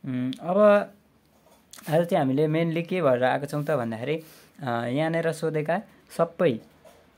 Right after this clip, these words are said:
न्युमेरिकल प्रब्लमहरू चाहिँ हामी सल्भ गर्नेछौँ आज। अ, त्यस कारणले गर्दाखेरि हामी सुरुदेखि न्युमेरिकल प्रब्लम सल्भ गर्न जान्छौँ है। अ, भिडियो सुरु गर्नुभन्दा अगाडि, अ, तपाईँहरूलाई एउटा सानो जानकारी गरौँ।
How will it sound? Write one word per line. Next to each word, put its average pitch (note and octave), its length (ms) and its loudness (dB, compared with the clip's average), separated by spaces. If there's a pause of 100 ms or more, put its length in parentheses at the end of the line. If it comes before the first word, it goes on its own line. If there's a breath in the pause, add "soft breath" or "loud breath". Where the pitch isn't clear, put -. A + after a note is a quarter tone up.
(240)
न्युमेरिकल D#3 420 0
प्रब्लमहरू C#3 460 -2
चाहिँ B2+ 180 -4
हामी B2+ 100 -4
सल्भ D3 260 4
गर्नेछौँ C3+ 400 4
आज। A#2+ 180 -2
अ, G#3 100 -2 (440 loud breath)
त्यस B2+ 400 -2
कारणले F3 240 0
गर्दाखेरि E3 440 -2 (300 loud breath)
हामी C#3 320 0
सुरुदेखि D3+ 600 -6 (380)
न्युमेरिकल C#3 600 -2 (380)
प्रब्लम B2 340 -2
सल्भ A#2+ 280 -4
गर्न B2 220 -2
जान्छौँ A#2 460 -6
है। E3 140 0 (460 loud breath)
अ, B2+ 340 -2 (300)
भिडियो C#3+ 240 -4
सुरु E3+ 220 -6
गर्नुभन्दा C3 420 2
अगाडि, C#3+ 380 0 (380 loud breath)
अ, A#2+ 240 -4
तपाईँहरूलाई B2+ 400 2
एउटा C3 160 0
सानो D3 220 -2
जानकारी C3 380 -2
गरौँ। B2+ 260 -4